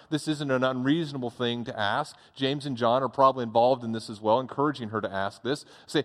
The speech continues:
"Hey, give us these positions of prominence. We've been engaged in your ministry. We're, we're loyal, and we want, we want advancement in this kingdom thing that you're,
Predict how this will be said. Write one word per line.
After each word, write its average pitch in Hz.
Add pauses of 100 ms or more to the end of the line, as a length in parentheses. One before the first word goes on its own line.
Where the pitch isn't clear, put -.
(120)
"Hey, 175
give 180
us 214
these 175
positions 170
of 151
prominence. 160 (200)
We've 147
been 147 (260)
engaged 151
in 147
your 127
ministry. 120
We're, 131
we're 131
loyal, 151
and 127
we 170
want, 147 (140)
we 160
want 151
advancement 147
in 139
this 165
kingdom 226
thing 110
that 101
you're, 98